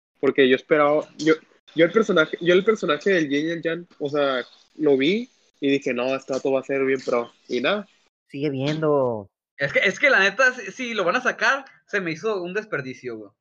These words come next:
Speaker 3: Porque la
Speaker 1: Sí.
Speaker 3: neta sí podía dar más, güey, sí puede dar más, güey.
Speaker 2: No, es que no han visto a los demás, es la cuestión. ¿Has visto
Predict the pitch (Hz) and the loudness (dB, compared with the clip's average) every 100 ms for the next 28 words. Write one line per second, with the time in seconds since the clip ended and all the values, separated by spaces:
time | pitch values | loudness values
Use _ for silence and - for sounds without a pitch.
0 | _ _ _ _ _ _ - 151 147 143 | _ _ _ _ _ _ -12 -6 2 4
1 | 135 170 170 - 175 170 165 160 127 120 | 4 2 -4 -4 2 4 4 2 -2 -4
2 | 110 107 156 143 185 175 160 151 127 117 | -6 -10 -8 2 6 6 4 2 -2 -4
3 | 104 107 _ _ _ _ _ _ - 135 | -8 -18 _ _ _ _ _ _ -6 0
4 | 135 127 160 156 165 160 180 185 143 123 | 0 0 0 2 2 4 4 4 2 2
5 | 127 143 113 - _ - 123 135 139 123 | 2 0 -2 -8 _ -12 -4 -2 -2 -4
6 | - 123 127 113 110 _ _ _ - 143 | 0 2 2 -2 -12 _ _ _ -4 -2
7 | 165 185 - 214 196 | -2 -4 0 2 2